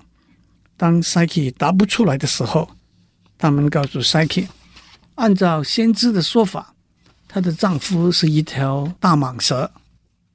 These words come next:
虽然他现在对你很好，迟早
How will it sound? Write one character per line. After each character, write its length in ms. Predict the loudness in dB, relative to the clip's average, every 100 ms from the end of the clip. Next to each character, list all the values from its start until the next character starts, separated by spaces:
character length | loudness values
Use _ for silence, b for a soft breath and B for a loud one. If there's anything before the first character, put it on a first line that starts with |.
| _ -6
虽 180 | 0
然 340 | 2 2 0 -2
他 120 | -2
现 180 | 0 0
在 120 | 0
对 180 | -2 -4
你 100 | -4
很 200 | -4 -2
好， 360 | -2 -6 -14 -20 _ _ _
迟 240 | -6 -2 -2
早 360 | -2 -8 -12